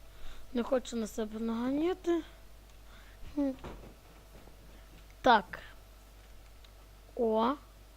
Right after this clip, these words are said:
наша перша жертва. Є, скинули. Супер. Ще п'ять ігроків.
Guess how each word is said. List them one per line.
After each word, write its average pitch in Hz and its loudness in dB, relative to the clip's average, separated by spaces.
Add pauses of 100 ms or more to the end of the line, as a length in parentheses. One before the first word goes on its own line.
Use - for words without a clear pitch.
(400)
наша 226 -2
перша 214 -6
жертва. 233 -2 (920)
Є, 220 6 (260)
скинули. 254 4 (520)
Супер. 269 4 (1700)
Ще - 0
п'ять 247 0
ігроків. 254 4